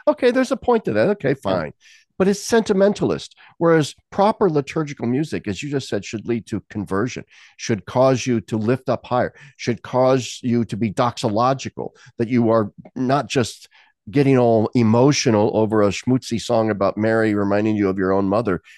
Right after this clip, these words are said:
Speaker 1: but that it's, it's raising you up. And to what, so what I would say is that just as with great art, all right, it's
Speaker 2: Mm.
Speaker 1: not proper liturgical music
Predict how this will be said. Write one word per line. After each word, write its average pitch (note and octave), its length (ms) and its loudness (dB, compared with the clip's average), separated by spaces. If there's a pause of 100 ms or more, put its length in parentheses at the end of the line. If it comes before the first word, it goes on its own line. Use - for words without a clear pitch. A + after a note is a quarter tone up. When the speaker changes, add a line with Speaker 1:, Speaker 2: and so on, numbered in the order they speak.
(160)
Speaker 1:
but B2+ 200 -2
that B2 180 2 (560)
it's, C#3 200 -2
it's B2+ 240 -8
raising C#3+ 440 2
you C#3 180 4
up. F3 200 2
And C3+ 100 -2
to D3+ 100 0
what, D3 220 2
so D3 100 0
what C#3+ 160 4
I C#3+ 100 4
would F#3+ 200 2
say A#2 300 2
is A2 260 -2
that A2 260 2 (1040)
just F3 300 0
as D3+ 120 2
with C3+ 220 0
great C3+ 380 2
art, C3 480 0 (600)
all G#2+ 120 2
right, G#2+ 340 2 (680)
it's B2+ 340 2
Speaker 2:
Mm. C#3 80 2
Speaker 1:
not E3+ 300 4 (120)
proper E3 400 0
liturgical C3 640 -2
music G#2 540 -2